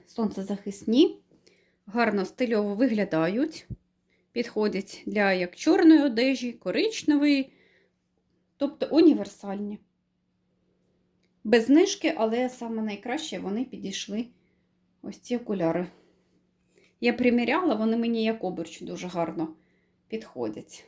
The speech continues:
Можливо, я собі також такі придбаю, тому що я дуже люблю, коли в мене окуляри на, на чолі. І знову буду робити пасочку «Три шоколади».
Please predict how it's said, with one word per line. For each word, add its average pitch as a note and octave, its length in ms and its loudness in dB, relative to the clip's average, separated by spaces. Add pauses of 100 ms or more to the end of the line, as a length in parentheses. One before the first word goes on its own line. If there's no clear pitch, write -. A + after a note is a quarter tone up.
(120)
Можливо, G#3 420 -4
я G2+ 140 -2
собі - 260 -14
також - 440 -14
такі F#3 340 -14
придбаю, B3+ 480 -4
тому F#3+ 260 -6
що - 180 -14
я F#3+ 280 -6 (540)
дуже A#3 300 0
люблю, F#3 300 0
коли F3 240 -4
в G3+ 60 -4
мене F#3 320 0 (160)
окуляри G#3+ 480 -2
на, F#3+ 240 0 (380)
на G#3 180 -2
чолі. F3+ 460 -6 (2000)
І E4 120 4
знову C4+ 280 2
буду A3 260 -2
робити G3+ 520 -2 (240)
пасочку G3 600 -2 (380)
«Три A#3+ 140 -2
шоколади». G#3+ 760 -4